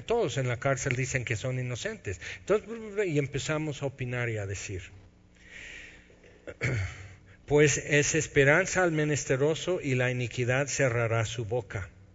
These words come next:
He aquí, bienaventurado es el hombre a quien Dios castiga, que eso es como una re-, reiteración hace Pablo en Hebreos doce, de que no te, no menosprecies su disciplina, que, que no te agüites cuando eres castigado porque eres amado y porque eres hijo.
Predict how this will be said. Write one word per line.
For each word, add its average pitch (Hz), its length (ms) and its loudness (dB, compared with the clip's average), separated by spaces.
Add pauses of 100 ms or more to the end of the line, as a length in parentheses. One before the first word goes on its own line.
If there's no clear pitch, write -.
(460)
He 139 140 4
aquí, 175 240 4
bienaventurado 180 840 8
es 160 160 2
el 151 120 6
hombre 165 260 6
a 147 60 6
quien 156 260 2
Dios 156 260 4
castiga, 180 600 0
que 156 140 4
eso 160 300 4
es 160 200 4 (320)
como 151 360 6
una 160 240 4
re-, 147 340 6
reiteración 156 1000 6
hace 156 260 2
Pablo 156 460 2
en 151 240 0
Hebreos 143 500 2
doce, 147 480 0 (280)
de 147 160 6
que 165 180 4
no 170 300 4
te, 180 260 6
no 160 200 2
menosprecies 185 880 4
su 147 180 -4
disciplina, 147 680 0 (280)
que, 156 280 4
que 147 140 4
no 156 220 2
te 180 120 2
agüites 170 640 6
cuando 143 380 2
eres 147 220 4
castigado 143 680 2
porque 143 360 2
eres 139 220 2
amado 156 420 0
y 165 40 0
porque 143 360 0
eres 143 260 0
hijo. 127 340 -6